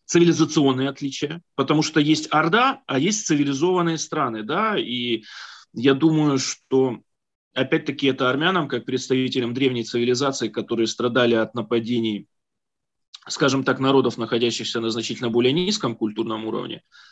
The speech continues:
а, наверное, понятно то, что сейчас чувствуют украинцы. Мы это о-, очень хорошо ощутили. Но возвращаясь к вопросу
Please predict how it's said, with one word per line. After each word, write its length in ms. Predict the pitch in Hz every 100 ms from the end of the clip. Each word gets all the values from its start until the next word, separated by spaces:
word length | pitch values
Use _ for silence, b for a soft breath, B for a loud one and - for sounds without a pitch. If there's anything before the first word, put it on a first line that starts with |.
| b b -
а, 160 | 101 120
наверное, 320 | 139 147 151
понятно 460 | 160 175 160 131
то, 100 | 120
что 160 | 110 117
сейчас 300 | 110 - 123
чувствуют 440 | - 127 123 110
украинцы. 640 | 123 - 127 120 101 - - _ -
Мы 120 | 123
это 180 | 117 117
о-, 220 | 117 117
очень 220 | 120 123
хорошо 280 | 117 117 113
ощутили. 460 | 107 117 - 80 - - B B B B B
Но 100 | 151
возвращаясь 480 | 185 214 214 214 202
к 100 | 180
вопросу 380 | 180 196 208